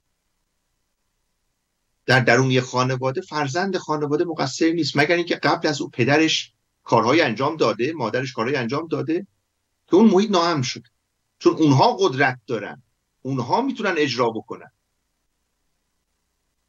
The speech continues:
رفتار زشت کودکان واکنشی است در برابر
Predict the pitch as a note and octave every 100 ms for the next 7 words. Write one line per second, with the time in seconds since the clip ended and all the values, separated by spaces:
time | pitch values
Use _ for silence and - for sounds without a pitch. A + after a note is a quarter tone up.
0 | - A#2+ C#3 B2+ D3+ D3 C3 A2 D3 -
1 | C#3+ C#3+ C#3+ C#3+ D3 A#2+ B2+ C#3+ C#3+ C3
2 | D3 G#3+ A3+ A3 G3 G3+ F#3+ F3+ C#3+ F3+
3 | F#3+ F#3+